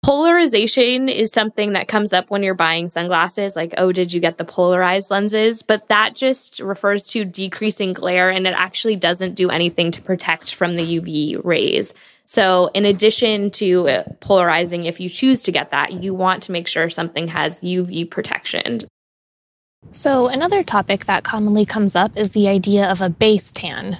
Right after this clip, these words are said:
Speaker 2: So we've all heard someone talk about going tanning prior to going on, like, a tropical vacation somewhere to help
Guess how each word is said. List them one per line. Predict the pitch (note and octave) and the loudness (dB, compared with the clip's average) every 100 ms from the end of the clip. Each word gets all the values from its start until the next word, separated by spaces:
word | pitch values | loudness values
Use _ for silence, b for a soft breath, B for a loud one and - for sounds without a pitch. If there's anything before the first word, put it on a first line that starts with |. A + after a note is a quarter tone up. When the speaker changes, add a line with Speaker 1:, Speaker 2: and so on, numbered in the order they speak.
| - | -10
Speaker 2:
So | - B3+ | 0 2
we've | A#3+ | 4
all | C4 C4 | 2 0
heard | A#3 A3 | -2 -4
someone | - G#3 G3+ | -2 -2 -2
talk | - F#3 G#3 | -2 -4 -2
about | G3 F#3+ G3+ | 0 0 0
going | G3+ G3 F#3+ | -2 -2 -4
tanning | - G#3 G3 F#3+ F#3 | -4 -2 0 2 0
prior | - F#3+ F3+ F3+ | 0 0 2 0
to | F#3+ | 0
going | F#3 F#3 F3+ | 0 0 -2
on, | F3+ F3+ | -4 -4
like, | F#3 | -2
a | G3+ | -2
tropical | - G3 F#3 F#3 F#3+ | 0 0 0 -2 0
vacation | F#3 - F#3 F3 F#3+ F#3+ | 0 0 0 0 2 0
somewhere | G3+ F#3+ G3 G3 - B B B | 2 2 4 2 -2 B B B
to | - | -2
help | - G3+ - | 2 0 0